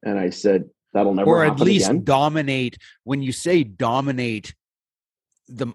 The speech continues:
Speaker 1: Your
Speaker 2: the
Speaker 1: position,
Speaker 2: level you're
Speaker 1: your,
Speaker 2: at, you
Speaker 1: your
Speaker 2: have to
Speaker 1: feet,
Speaker 2: dominate
Speaker 1: yes.
Speaker 2: your position. If you're a,
Speaker 1: Correct.
Speaker 2: if you're a goal scorer, you need to score goals. If you're a
Speaker 1: Correct.
Speaker 2: setup man, you need to have a lot of assists and to make people better.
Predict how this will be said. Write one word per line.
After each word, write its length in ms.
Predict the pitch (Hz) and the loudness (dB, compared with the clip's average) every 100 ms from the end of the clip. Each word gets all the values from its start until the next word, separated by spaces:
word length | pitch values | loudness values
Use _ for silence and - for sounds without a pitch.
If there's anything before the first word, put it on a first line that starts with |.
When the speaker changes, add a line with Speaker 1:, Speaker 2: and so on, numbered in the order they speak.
| _ | _
Speaker 1:
Your 140 | 170 | 0
Speaker 2:
the 60 | - | 2
Speaker 1:
position, 280 | 175 165 131 | 2 2 4
Speaker 2:
level 220 | 143 151 | 2 2
you're 180 | 127 127 | 2 4
Speaker 1:
your, 120 | 151 | 4
Speaker 2:
at, 80 | 135 | 4
you 60 | |
Speaker 1:
your 120 | 143 208 | 4 4
Speaker 2:
have 120 | 156 | 2
to 40 | |
Speaker 1:
feet, 200 | 147 151 | 0 2
Speaker 2:
dominate 480 | 147 160 160 147 143 | 2 2 2 -2 -4
Speaker 1:
yes. 20 | |
Speaker 2:
your 100 | 139 | -6
position. 560 | - 117 123 165 101 92 | -8 -2 -2 -2 -4 -10
If 160 | 95 | -4
you're 160 | 254 285 | 0 2
a, 100 | 117 | 2
Speaker 1:
Correct. 300 | - - - | 2 0 0
Speaker 2:
if 100 | - | -2
you're 180 | 247 247 | 4 4
a 60 | |
goal 280 | 127 139 160 | 4 4 4
scorer, 340 | - - 98 98 | 0 -4 -4 -4
you 220 | 107 226 | 0 2
need 160 | 190 | 2
to 40 | 92 | 0
score 280 | - 117 85 | -2 -2 -2
goals. 400 | 104 - - - - - | -4 -4 -10 -20 -20 -10
If 60 | 131 | -2
you're 120 | 123 | -2
a 40 | |
Speaker 1:
Correct. 160 | 104 135 | 2 4
Speaker 2:
setup 240 | 170 165 | 4 4
man, 340 | 151 165 170 139 | 2 4 4 0
you 100 | 101 | -2
need 260 | 107 131 | 0 2
to 60 | 127 | 2
have 200 | 113 127 | 4 2
a 40 | 110 | 2
lot 220 | 104 120 | 2 2
of 60 | |
assists 480 | 117 - 135 135 - | 0 -4 -2 -2 -2
and 60 | 98 | -6
to 60 | |
make 280 | 98 117 - | 0 0 2
people 260 | 135 127 127 | 0 0 -2
better. 320 | 113 127 92 | 0 0 -2